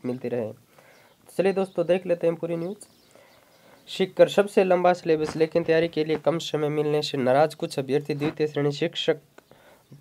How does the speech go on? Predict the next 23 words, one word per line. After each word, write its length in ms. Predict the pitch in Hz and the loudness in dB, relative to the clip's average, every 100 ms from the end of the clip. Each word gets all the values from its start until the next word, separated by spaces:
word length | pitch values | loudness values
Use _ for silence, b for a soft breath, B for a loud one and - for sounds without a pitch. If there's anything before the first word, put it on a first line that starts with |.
| _ | _
भर्ती 480 | 120 113 123 123 180 | -8 0 0 0 -2
परीक्षा 400 | - 165 160 156 | -2 -4 -2 -2
के 120 | 147 | -2
विरोध 300 | 143 143 165 156 | -2 0 0 2
में 180 | 156 | -2
भी 100 | 139 | -2
उतरे। 420 | 135 139 127 117 110 117 | -6 -6 -4 -4 -4 -6
विद्यार्थियों 520 | 120 156 180 - 165 | 2 4 4 2 0
का 120 | 156 | 0
कहना 300 | 147 135 151 | 0 0 0
है 160 | 151 151 | -2 -6
कि 220 | - 147 | -8 -12
तैयारी 360 | 143 139 143 | -4 -2 0
के 180 | 151 143 | -2 -4
लिए 140 | 143 143 | -2 -2
एक 280 | 147 151 | -4 -4
महीने 240 | 135 131 135 | -4 -2 -2
का 120 | 135 | -2
और 160 | 135 151 | -2 -4
समय 300 | 143 139 131 | -4 -4 -2
दिया 180 | 135 | -4
जाना 240 | 127 135 131 | -2 -2 -4
चाहिए। 480 | 127 123 113 117 | -4 -6 -4 -6